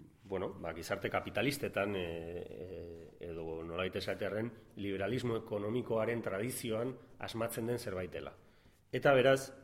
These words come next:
e, zehazki, e, software librearen, e, kasuan, bereziki pentsatzen duena dela, bueno, ba, ja existitzen den, e, mundua ulertzeko, e, modu horretan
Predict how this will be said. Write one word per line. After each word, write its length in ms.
e, 720
zehazki, 960
e, 240
software 400
librearen, 480
e, 400
kasuan, 480
bereziki 500
pentsatzen 480
duena 320
dela, 240
bueno, 300
ba, 160
ja 220
existitzen 560
den, 140
e, 380
mundua 380
ulertzeko, 440
e, 140
modu 320
horretan 420